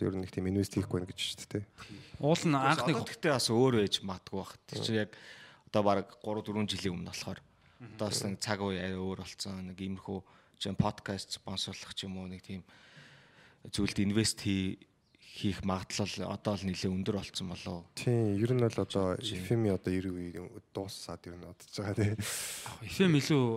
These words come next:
Speaker 2: одоо эф эм гэдэг чинь ерөөсөө л тэр сонсдог энэ одоо тий аудио
Speaker 3: Мм.
Speaker 2: контент биш үү, тий.
Speaker 3: Мм.
Speaker 2: Тэгээ энэ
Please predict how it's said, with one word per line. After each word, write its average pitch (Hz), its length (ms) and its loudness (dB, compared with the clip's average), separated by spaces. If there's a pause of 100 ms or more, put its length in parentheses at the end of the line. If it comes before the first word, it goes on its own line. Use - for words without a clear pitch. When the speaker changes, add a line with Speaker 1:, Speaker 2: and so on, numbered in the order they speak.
Speaker 2:
одоо 110 220 -6 (840)
эф 120 200 -6
эм 196 200 6 (280)
гэдэг 127 240 -4
чинь 117 320 -4
ерөөсөө 113 240 -6
л - 80 -10
тэр 98 120 -6 (120)
сонсдог - 480 -2 (220)
энэ 104 180 -10
одоо - 240 -16
тий 117 160 -6
аудио 135 500 4 (140)
Speaker 3:
Мм. - 220 -16
Speaker 2:
контент 104 340 -2 (300)
биш - 180 -8
үү, - 140 -12
тий. 113 160 -2 (320)
Speaker 3:
Мм. 95 160 -6 (240)
Speaker 2:
Тэгээ 120 100 -8
энэ 113 160 -8